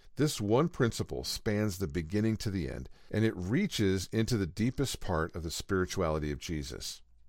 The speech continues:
If we truly receive and hold the sacred principle from start to finish, we will have an unstoppable faith that overcomes all forces trying to defeat us. This is the sacred adventure principle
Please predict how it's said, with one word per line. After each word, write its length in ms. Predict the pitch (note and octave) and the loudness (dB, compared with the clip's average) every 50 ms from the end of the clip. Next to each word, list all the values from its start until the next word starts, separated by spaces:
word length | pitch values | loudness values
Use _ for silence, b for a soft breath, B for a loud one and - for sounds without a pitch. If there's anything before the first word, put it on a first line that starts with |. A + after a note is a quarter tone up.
| - - _ _ - - - - - - - | -20 -20 _ _ -20 -20 -20 -20 -20 -12 -8
If 140 | - F#2 F#2 | -6 -4 -2
we 100 | G#2 G2+ | -2 -2
truly 380 | - - - - D3 D#3+ F3+ F3+ | -2 -2 2 4 4 4 4 4
receive 420 | F3 E3+ - - - A2+ G2+ F2+ | 4 2 2 2 2 2 2 2
and 120 | F2 E2 F2 | 0 0 0
hold 240 | F#2+ G#2+ A#2 A#2 | 2 2 2 2
the 60 | A#2 G#2+ | 0 -6
sacred 440 | - - A2+ G2 - - A#2+ F#2 | -4 0 0 0 2 0 -4 -4
principle 480 | - - G2+ E2+ - F#2 - - C#2+ C2+ | -2 -2 -2 -2 -2 -6 -6 -6 -8 -8
from 200 | - - E2 D#2 | -8 -8 -8 -8
start 300 | - - - F#2+ F2+ E2+ | -6 -2 -2 -2 -2 -2
to 100 | - E2+ | -4 -8
finish, 480 | - - D3 C3+ F#2 C#2+ C#2+ - - - B B B B B B | -6 -2 -2 0 0 0 -4 -6 -8 -12 B B B B B B
we 120 | - A2+ A#2+ | -2 0 2
will 120 | B2 B2 | 2 2
have 200 | A2+ A#2+ A2+ F#2+ | 2 2 2 2
an 120 | G2 F#2 - - | 0 -2 -2 0
unstoppable 840 | - C#3 D3+ D3+ C3 - - - - A2+ A#2+ A#2+ - B2 G2 F#2+ F#2+ | 0 2 2 2 2 0 -2 -2 -2 -2 -2 0 0 0 0 0 -2
faith 540 | D#2+ - - - A2+ F#2 D2 B1+ C2 - - - b b b b | -2 -4 -4 0 0 0 0 0 -2 -6 -10 -14 b b b b
that 140 | G2 - | -4 -2
overcomes 580 | - A#2+ B2+ B2 C#3+ - - A#2+ G#2+ G2+ F#2+ F2+ - - | 2 2 2 2 2 0 0 0 0 0 0 -4 -4 -2
all 240 | G2+ G#2 A2+ C3+ C#3 | -2 0 0 -2 -4
forces 480 | - - G2 E2+ D#2 - - G2+ F2+ | -4 -4 -4 -4 -4 -4 -6 -8 -8
trying 360 | - - - F2+ D#2 C2+ C2+ - | -8 -6 -4 -4 -4 -4 -4 -4
to 120 | - F2+ | -4 -6
defeat 320 | F#2+ F#2 - - E3 D3 | -6 -4 -2 -2 -2 0
us. 360 | F#2+ A1+ - - - - - - - - - _ _ _ - _ _ _ _ _ _ - | 0 -2 -4 -6 -10 -12 -12 -16 -20 -20 -20 _ _ _ -20 _ _ _ _ _ _ 2
This 260 | A2 A#2+ A#2+ - - | 2 2 2 2 0
is 120 | C#3 A#2+ - | -2 -2 -4
the 100 | - E2 | -6 -4
sacred 460 | - - - B2 C3+ - - D#3+ D3+ | -2 0 2 2 2 2 2 2 2
adventure 440 | D#3 C3 A#2 G2+ G2+ F#2+ - A#2 - | 2 4 4 2 2 2 0 -4 -2
principle 640 | - - D#2 C#2+ - - - - D#2+ C2+ C#2 C#2 | -2 -2 -4 -2 -4 -8 -8 -6 -4 -4 -4 -6